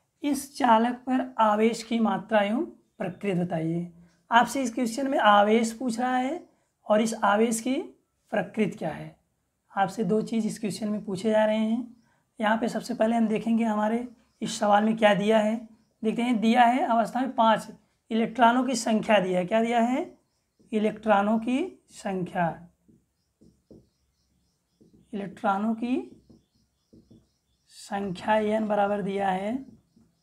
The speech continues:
पाँच इलेक्ट्रॉन। और इलेक्ट्रॉन का आवेश होता है, एक इलेक्ट्रॉन का आवेश कितना होता है उसको देख लेते हैं। एक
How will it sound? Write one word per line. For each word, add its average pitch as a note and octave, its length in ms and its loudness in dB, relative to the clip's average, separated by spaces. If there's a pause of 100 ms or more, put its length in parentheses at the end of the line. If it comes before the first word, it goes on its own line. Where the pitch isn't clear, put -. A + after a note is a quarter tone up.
(200)
पाँच F#3 300 0
इलेक्ट्रॉन। D3+ 480 -10 (1080)
और A3+ 200 4 (1300)
इलेक्ट्रॉन A3+ 600 2
का B3+ 140 2
आवेश A#3 420 4
होता B3 200 -2
है, A#3+ 100 2
एक A#3+ 160 -2
इलेक्ट्रॉन A3+ 420 -2
का A#3 140 4 (580)
आवेश G#3 340 0
कितना A3+ 240 -2
होता A3 200 2
है A3+ 60 4
उसको A3 280 -2 (300)
देख G3 200 -6
लेते A3 120 0
हैं। A3 280 -2 (2250)
एक G#3+ 440 -2